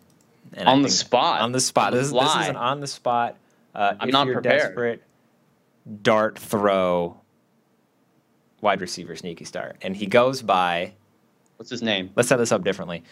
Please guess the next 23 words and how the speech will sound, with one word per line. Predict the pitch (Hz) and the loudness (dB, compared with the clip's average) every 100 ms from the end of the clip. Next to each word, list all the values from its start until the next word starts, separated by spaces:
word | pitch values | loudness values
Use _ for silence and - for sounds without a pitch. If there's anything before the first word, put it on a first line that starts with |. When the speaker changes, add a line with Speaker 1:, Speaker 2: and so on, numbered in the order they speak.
| - _ | -20 _
Speaker 1:
If | 139 151 | 0 2
I | 160 | 2
were | 196 196 | 0 -2
to | |
Speaker 2:
Don't, | 180 | -2
Speaker 1:
tell | 175 165 | 0 2
Speaker 2:
don't | 156 117 | 0 0
Speaker 1:
you | 117 | -4
Speaker 2:
tease, | - 165 156 151 | -6 -2 0 0
don't | - 147 | -2 -2
tease | 151 156 143 | -2 -6 -4
the | |
fans. | 127 120 104 85 | 2 2 2 -2
Speaker 1:
I'm | 120 | -6
gonna | 123 | -6
tease | 110 120 98 | -2 0 0
you. | 85 - - | -4 -10 -2
If | - | 4
I | 156 | 4
were | 170 | 4
gonna | 180 165 | 2 0
ask | 156 160 156 - | 2 0 -2 -4
you | 101 95 98 | -2 0 -4